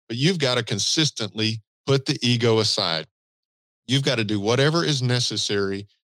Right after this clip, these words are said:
to trigger yourself to make sure you're setting your ego aside. And I shared something last week. We shared a lot last week, uh, that was really, really good advice. But one of the things I like to do is I just, I just repeat to myself time and time and time and time again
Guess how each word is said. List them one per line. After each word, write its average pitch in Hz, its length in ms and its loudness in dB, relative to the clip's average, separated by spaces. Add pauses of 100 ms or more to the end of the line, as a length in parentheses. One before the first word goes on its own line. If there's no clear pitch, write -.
(180)
to 110 60 -8
trigger 147 340 0
yourself 113 560 0
to 98 120 -4
make 120 380 -2
sure 110 260 -2
you're 101 180 -4
setting 120 560 -2
your 107 160 -8
ego 107 300 -2
aside. 98 320 -2
And 98 120 -4
I 95 60 -4
shared 127 280 2
something 117 360 -2 (320)
last 117 400 -2
week. 101 280 -4
We 104 100 -4
shared 104 240 -2
a 98 40 -4
lot 113 280 -2
last 101 240 -2
week, 101 220 -6
uh, 98 240 -4
that 104 120 -2
was 98 120 -6
really, 120 220 0
really 113 220 0
good 107 120 -2
advice. 107 600 -2
But 104 180 -2 (380)
one 139 180 2
of 156 80 4
the 120 100 2
things 117 280 -2
I 110 100 2
like 120 280 0
to 110 80 -6
do 127 240 2
is 101 120 -2
I 117 120 0
just, 139 280 -2 (240)
I 120 120 -4
just 156 200 -2
repeat 135 360 -4
to 107 80 -16
myself 95 440 -6
time 120 360 -2
and 90 140 -12
time 117 320 -4
and 92 140 -10
time 117 280 -2
and 92 100 -6
time 120 240 -2
again 101 440 0